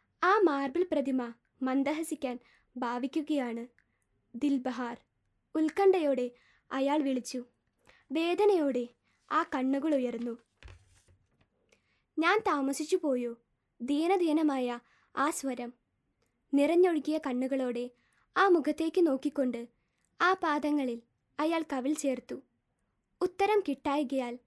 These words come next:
അയാൾ വീണ്ടും എണീറ്റ് ആ പ്രതിമയെ, ഉത്തരം കിട്ടായികയാൽ അയാൾ വീണ്ടും എണീറ്റ്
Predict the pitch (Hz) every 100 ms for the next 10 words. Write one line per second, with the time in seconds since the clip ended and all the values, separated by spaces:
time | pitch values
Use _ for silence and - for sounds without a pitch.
0 | _ _ - 302 311 339 269 262 277 320
1 | 269 247 240 247 240 _ _ _ _ -
2 | 370 339 269 277 294 277 247 240 _ _
3 | _ _ _ _ _ _ _ _ _ _
4 | _ _ _ _ _ _ - 330 - 381
5 | 440 359 - 285 285 262 262 247 - _
6 | _ - 302 311 370 294 285 320 320 269
7 | 247 254